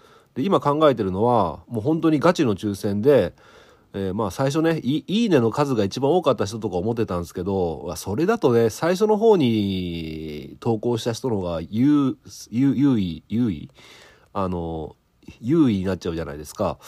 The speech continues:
なので、それはやめて、もうガチのあみだくじにしようと思っています。<laughs> で、その光景を、おー、ムービーでね、えー、動画で撮って、えー、Twitterに上げようというふうに考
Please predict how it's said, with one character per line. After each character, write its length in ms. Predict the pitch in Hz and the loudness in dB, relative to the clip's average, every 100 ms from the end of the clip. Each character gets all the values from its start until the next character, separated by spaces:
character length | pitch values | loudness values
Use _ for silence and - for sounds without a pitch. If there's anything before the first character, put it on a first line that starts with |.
| - - - - | -16 -16 -16 -8
な 140 | 117 147 | -2 0
の 180 | 123 90 | 0 2
で、 160 | 104 | 0
そ 160 | - 113 | 0 -2
れ 100 | 131 | 2
は 140 | 131 | 2
や 140 | 123 123 | 2 2
め 160 | 127 | -2
て、 420 | 123 147 131 92 | 0 2 2 2
も 500 | 85 98 92 85 71 - | -2 -4 -4 -4 -8 -14
う 40 | - | -2
ガ 160 | 143 202 | 0 2
チ 160 | - | 0
の 460 | 110 104 92 67 - - - _ _ - - - | 2 2 2 -4 -14 -20 -20 _ _ -20 -20 -6
あ 120 | - 131 | 0 2
み 100 | 202 | 4
だ 140 | 240 | 2
く 120 | 220 | 0
じ 140 | 117 107 | -2 -2
に 100 | 95 | -2
し 120 | - | -2
よ 80 | 101 | -2
う 40 | |
と 80 | 95 | -2
思 120 | 98 | -2
っ 40 | |
て 220 | - - 107 | -4 -6 -6
い 20 | |
ま 160 | 98 - | -6 -8
す。 280 | - - - _ _ - | -12 -14 -20 _ _ -20
<laughs> 400 | - - - - | -20 -18 -20 -8
で、 80 | 131 | -4
そ 160 | - | 2
の 120 | 185 | 2
光 240 | 190 190 175 | 4 2 2
景 220 | 185 180 | 2 0
を、 420 | 208 202 107 - - _ | 4 6 6 2 -10 _
お 600 | 110 101 95 87 82 80 | 0 0 0 -2 -4 -6
ー、 20 | 78 | -2
ム 200 | 135 143 | 0 2
ー 40 | |
ビ 160 | 123 98 | 2 0
ー 20 | |
で 100 | 80 | -2
ね、 260 | 101 120 - - | -2 -2 -6 -10
え 140 | 87 | -8
ー、 20 | |
動 180 | 92 120 | -2 0
画 120 | 117 | 4
で 120 | 113 | 2
撮 120 | 110 143 | 2 -2
っ 40 | |
て、 440 | - - 190 180 - _ _ _ - | -4 2 4 4 0 _ _ _ -10
え 120 | 98 | -8
ー、 40 | 87 | -6
Twitter 360 | - 110 117 | -6 -2 0
に 60 | 113 | 0
上 80 | 113 | 2
げ 60 | |
よ 80 | 117 | 0
う 40 | |
と 280 | 95 87 80 - | 0 -4 -6 -8
い 100 | 117 | -6
う 60 | |
ふ 120 | 123 131 | -4 -2
う 60 | |
に 300 | 110 120 117 | 0 0 -2
考 260 | - 104 | -4 -4